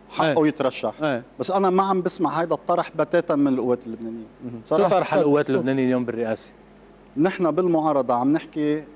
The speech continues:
Speaker 1: بشغلة، كل ما نطرح اسم رح يعمل ردة فعل لدى الفريق الآخر بأنه هيدا جاي من هونيك ما بدنا إياه. فنحن كنا بميشيل معوض، نقلنا على جهاد أزعور.
Speaker 3: مم.
Speaker 1: هلأ ما رح نطرح بقى ولا أي اسم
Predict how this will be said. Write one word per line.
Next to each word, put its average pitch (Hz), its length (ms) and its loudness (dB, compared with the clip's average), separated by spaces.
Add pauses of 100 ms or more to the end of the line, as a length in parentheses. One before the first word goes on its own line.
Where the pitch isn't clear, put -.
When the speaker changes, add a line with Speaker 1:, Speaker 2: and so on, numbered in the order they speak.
Speaker 1:
بشغلة، 110 440 -4 (840)
كل 196 300 2
ما 131 180 2
نطرح 151 500 -2
اسم 165 300 -4 (160)
رح 135 200 -4
يعمل 151 440 0
ردة 156 280 -2
فعل 104 540 -4
لدى 160 200 0
الفريق 160 520 -2
الآخر 151 540 -2 (340)
بأنه 180 280 0
هيدا 180 280 0
جاي 185 240 2
من 175 160 2
هونيك 175 380 2
ما 143 60 0
بدنا 113 260 -4
إياه. 90 100 -12 (180)
فنحن 156 380 0
كنا 185 260 -2
بميشيل 160 400 0
معوض، 147 400 0 (380)
نقلنا 175 280 2
على 156 160 -2
جهاد 143 280 0
أزعور. 110 340 -4 (240)
Speaker 3:
مم. 117 120 -10 (220)
Speaker 1:
هلأ 190 380 2 (240)
ما 208 160 2
رح 220 220 -2
نطرح 190 380 -4
بقى 175 300 2
ولا 214 260 0
أي 190 180 0
اسم 180 220 -8